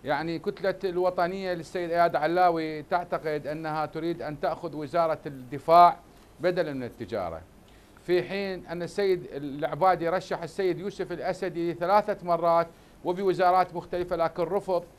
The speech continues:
والتسريبات تقول قد يدفع به باتجاه وزارة الصناعة.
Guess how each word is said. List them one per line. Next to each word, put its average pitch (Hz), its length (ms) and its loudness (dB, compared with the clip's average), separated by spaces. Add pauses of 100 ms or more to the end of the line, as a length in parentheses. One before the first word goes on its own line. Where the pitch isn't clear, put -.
(220)
والتسريبات 185 680 -2
تقول 180 360 -4
قد 202 160 4
يدفع 190 320 0
به 185 200 -4
باتجاه 160 440 -4
وزارة 147 320 -2
الصناعة. 104 480 -10